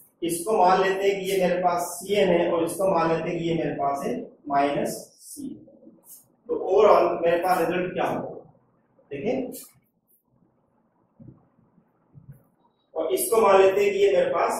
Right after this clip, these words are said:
सी नॉट है। तो मेरे पास f of x क्या होगा, this is f of x equal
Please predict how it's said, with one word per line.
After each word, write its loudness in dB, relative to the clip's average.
सी -8
नॉट -2
है। -12
तो -8
मेरे -2
पास 0
f -4
of -2
x -6
क्या -2
होगा, -8
this -12
is -10
f -8
of -4
x -8
equal -2